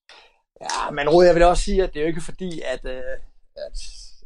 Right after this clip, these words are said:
jeg synes jo ikke, at der er sådan nogle graverende ting, hvor man sådan tænker, okay, der gik han over stregen, eller det var også helt crazy.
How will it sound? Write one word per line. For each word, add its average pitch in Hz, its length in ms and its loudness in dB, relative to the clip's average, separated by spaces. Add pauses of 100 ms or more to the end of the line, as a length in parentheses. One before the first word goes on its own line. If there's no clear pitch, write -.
(460)
jeg 131 80 -12
synes 165 200 -6
jo 175 40 2
ikke, 170 120 2
at 165 60 0
der 165 60 -2
er - 80 -8
sådan 151 100 -10
nogle 151 160 -6
graverende 135 640 2
ting, 135 200 -6
hvor 107 100 -12
man 117 100 -12
sådan 117 180 -10
tænker, 113 240 -10 (360)
okay, - 200 -20 (120)
der 127 220 -4 (760)
gik 156 160 4
han 151 120 4
over 139 220 2
stregen, 135 400 -4
eller 113 140 -16
det 139 200 -8
var 135 60 -6
også 127 220 -8
helt 120 240 -8
crazy. 123 400 -2